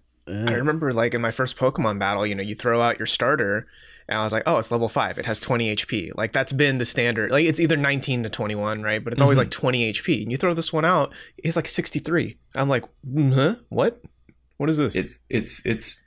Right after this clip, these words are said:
Speaker 1: Yeah.
Speaker 3: Um, but I, yeah, I have been really enjoying it. Um, I definitely, you know, have that, that collector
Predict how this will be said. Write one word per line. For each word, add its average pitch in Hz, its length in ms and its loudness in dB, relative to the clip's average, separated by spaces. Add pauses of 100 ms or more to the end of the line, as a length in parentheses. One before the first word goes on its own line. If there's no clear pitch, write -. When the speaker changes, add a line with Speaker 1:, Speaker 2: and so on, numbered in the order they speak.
(120)
Speaker 1:
Yeah. 95 260 -6 (920)
Speaker 3:
Um, 98 340 -2 (300)
but 123 120 4
I, 120 300 0
yeah, 127 180 2
I 131 100 0
have 151 140 2
been 127 140 2
really 107 220 4
enjoying 101 300 2
it. - 260 -4
Um, 98 320 0
I 110 100 0
definitely, 98 640 -2
you 104 100 -4
know, 90 140 0
have 95 220 -4
that, 92 280 -2
that - 280 -4 (640)
collector 104 800 0